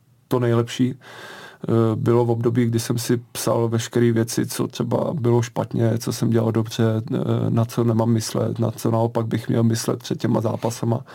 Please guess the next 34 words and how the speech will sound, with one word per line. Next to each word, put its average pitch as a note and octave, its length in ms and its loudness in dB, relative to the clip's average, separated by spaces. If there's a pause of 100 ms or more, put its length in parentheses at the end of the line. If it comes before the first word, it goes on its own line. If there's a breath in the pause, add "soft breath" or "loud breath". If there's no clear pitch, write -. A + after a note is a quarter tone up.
(640 loud breath)
A A2+ 220 0
snažil A#2 320 0
jsem A#2+ 140 0
se A#2+ 140 0
vždycky A#2 340 0
s - 60 -4
tím B2 220 0
pracovat, A#2 480 0 (580 loud breath)
aby A#2 220 2
potom A#2+ 300 -2
na A2 100 2
těch A#2+ 180 2
dalších A#2 360 0
závodech, A#2 600 0
eh, A2+ 360 4
aby - 180 -2
to A#2 120 -2
bylo A#2 240 2
lepší - 300 -2
a C3 80 0
lepší A2+ 360 0
a A2+ 60 2
abych A2+ 340 0
prostě - 480 0
byl, A#2 380 2 (240)
eh, - 20 -6 (200)
stoprocentně A#2 1040 2 (400 loud breath)
při-, - 240 -4
připravený A#2 800 0 (380)
psychicky, A#2+ 920 2
c-, - 220 -12
stoprocentně A#2 600 0
připravený. A#2 600 0 (840 loud breath)
Já, A#2+ 180 4